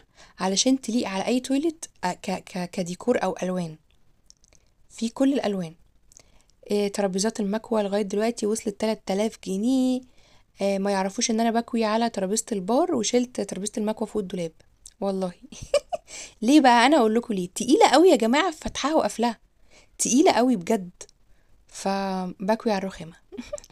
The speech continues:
بصوا بقى دول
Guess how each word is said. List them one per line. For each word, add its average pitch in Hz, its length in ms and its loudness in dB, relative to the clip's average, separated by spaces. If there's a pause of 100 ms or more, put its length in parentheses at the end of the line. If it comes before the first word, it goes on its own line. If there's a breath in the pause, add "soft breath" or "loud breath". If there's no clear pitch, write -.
(3000 loud breath)
بصوا 226 240 -2
بقى 226 200 2
دول 277 320 2